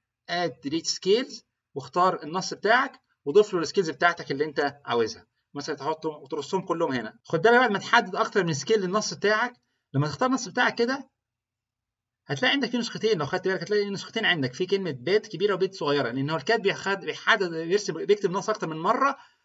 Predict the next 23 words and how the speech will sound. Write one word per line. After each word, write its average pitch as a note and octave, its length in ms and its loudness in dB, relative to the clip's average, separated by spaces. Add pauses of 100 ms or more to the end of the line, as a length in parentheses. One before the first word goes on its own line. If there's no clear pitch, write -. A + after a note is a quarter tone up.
(160)
حسب A#3+ 340 2
السكيل A#3 240 2
انت G3+ 120 -2
عاملها. D3+ 260 2
يعني C3 160 4
عملت F#3+ 220 2
اربعه F3+ 260 6
سكيل G3+ 220 4
يطلع F3+ 160 0
عندك F3+ 220 -2
اربعه E3 500 2 (200)
version C3+ 360 2
حسب E3+ 140 -8
ارتفاع E3+ 280 0
النص، D3 300 -2 (300)
بحيث - 160 -8
كل A#3+ 200 0
واحده G#3 180 6
منهم A#3 160 4
تظهر A3+ 200 2
في - 100 -4
السكيل F3+ 280 0
بتاعها. D#3 460 0